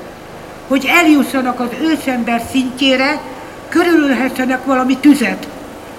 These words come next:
valami meleget sugárzó radiátort. Amíg ez nem történik meg, szégyenteljes marad minden intézkedésük, minden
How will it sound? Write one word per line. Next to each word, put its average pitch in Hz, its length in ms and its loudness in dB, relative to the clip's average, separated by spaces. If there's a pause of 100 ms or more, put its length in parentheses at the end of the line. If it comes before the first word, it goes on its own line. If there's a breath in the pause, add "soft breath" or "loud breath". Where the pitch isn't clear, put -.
(140)
valami 254 340 2
meleget 269 560 2
sugárzó 240 460 -2
radiátort. 196 840 -4 (1200)
Amíg 247 300 -4
ez 240 180 -6
nem 262 240 -2
történik 240 640 -6
meg, 233 180 -4 (800)
szégyenteljes 220 760 -4 (100)
marad 208 280 -6
minden 220 320 -4
intézkedésük, 202 840 -8 (360)
minden 240 480 0